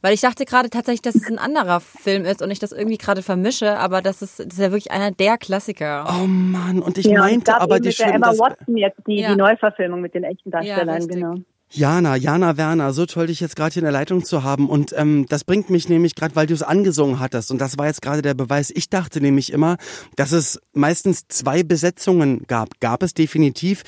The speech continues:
Speaker 2: dass man einmal eine Sprecherin für eine Rolle hatte und auch eine Sängerin für eine Rolle hatte. In deinem Fall ist
Speaker 3: Ja,
Speaker 2: es aber
Speaker 3: das
Speaker 2: so,
Speaker 3: kam
Speaker 2: dass du gesprochen
Speaker 3: Ja.
Speaker 2: hast bei, bei Die Schön und das Biest und gesungen hast und wiederum aber die Gesangsstimme in anderen Filmen warst, richtig?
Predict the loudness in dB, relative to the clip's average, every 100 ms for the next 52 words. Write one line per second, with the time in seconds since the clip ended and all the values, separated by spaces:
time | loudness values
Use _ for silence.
0 | -14 -6 -4 -2 0 2 2 2 -2 -4
1 | -4 -2 -2 0 -2 -2 0 2 0 -2
2 | 0 0 0 -2 -2 -2 -2 -4 0 0
3 | 0 0 0 0 -2 -4 -2 -2 -2 -2
4 | -2 -2 -2 0 0 0 2 4 4 4
5 | 4 2 2 2 2 -2 -10 -8 -6 -2
6 | -2 -2 _ -6 -6 -4 0 4 4 4
7 | 2 0 -8 -12 -4 -2 -2 -2 -4 -4
8 | -4 -2 -2 -4 -4 -4 -4 -4 -18 -20
9 | -2 2 2 2 0 0 0 0 0 -4
10 | -8 _ 0 2 2 0 -2 0 2 0
11 | 0 -2 -2 -4 -4 0 2 2 0 -4
12 | 0 4 4 0 -2 -2 2 2 2 0
13 | -2 -4 -4 -4 -8 -14 -20 _ -12 -10
14 | -10 -12